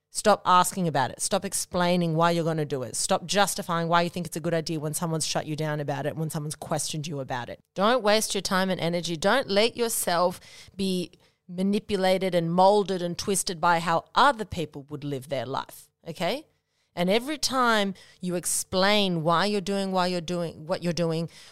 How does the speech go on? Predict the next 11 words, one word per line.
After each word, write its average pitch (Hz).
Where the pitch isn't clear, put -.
or, 170
or 170
try 175
and 170
justify 175
it 160
or 160
over-explain, 165
you 175
are 165
giving 165